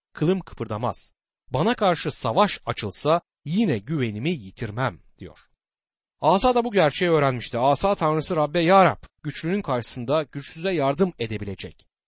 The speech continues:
senden başka kimse yoktur." diye yalvardı. İkinci Tarihler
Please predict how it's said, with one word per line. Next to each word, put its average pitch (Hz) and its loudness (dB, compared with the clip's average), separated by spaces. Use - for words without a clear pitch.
senden 202 2
başka 180 0
kimse - -6
yoktur." 151 0
diye 113 -4
yalvardı. 87 -10
İkinci 185 -4
Tarihler 175 0